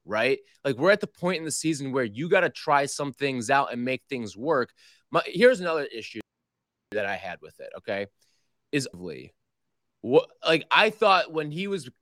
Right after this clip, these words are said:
when I saw John Bol go to the, the scorer's table, I thought to myself, "Okay, he's gonna come in for Frank right now," right?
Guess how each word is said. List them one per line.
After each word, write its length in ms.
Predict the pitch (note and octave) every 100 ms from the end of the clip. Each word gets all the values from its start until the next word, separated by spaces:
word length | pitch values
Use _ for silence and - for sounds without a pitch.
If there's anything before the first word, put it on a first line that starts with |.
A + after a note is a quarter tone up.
| _ -
when 160 | D3
I 80 | F3
saw 220 | G3+ G#3
John 320 | E3 F3+ E3
Bol 260 | D#3 D#3 C#3+
go 180 | C3 C#3+
to 80 | C#3
the, 240 | A#2+ G#2
the 120 | A#2
scorer's 420 | - C#3+ C#3 A#2
table, 480 | - G#2+ E2+ C2+ C#2 _ _ _ _ _
I 140 | C3+
thought 300 | C#3+ D#3 C#3
to 100 | -
myself, 280 | C3+ A#2+ B2+ -
"Okay, 340 | D#3 C#3 E2+
he's 120 | F#2+ A#2
gonna 180 | C#3+
come 200 | B2+ C3+
in 100 | B2+
for 140 | A#2 G#2+
Frank 360 | - G#2+ F2+
right 180 | F2+ D#2 -
now," 260 | A#1+ _ -
right? 260 | F#2+ A2+